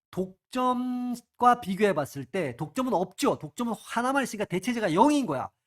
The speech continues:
시장 지배력이 독점과 비교해 보면 작죠.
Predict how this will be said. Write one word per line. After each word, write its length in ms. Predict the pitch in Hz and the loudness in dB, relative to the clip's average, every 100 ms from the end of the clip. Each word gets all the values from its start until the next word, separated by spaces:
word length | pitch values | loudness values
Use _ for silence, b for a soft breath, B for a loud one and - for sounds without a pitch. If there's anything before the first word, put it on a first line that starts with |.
| _ | _
시장 420 | - - 233 247 233 | -12 -8 -4 -2 -2
지배력이 540 | 196 190 180 175 220 | 0 0 0 -2 -6
독점과 580 | 156 156 - 262 277 277 | -6 -8 -4 -2 2 2
비교해 320 | 190 175 185 | 2 0 0
보면 360 | 165 190 240 - _ _ | 0 -6 -8 -12 _ _
작죠. 580 | 143 185 - - 117 | -6 -6 -6 -8 -8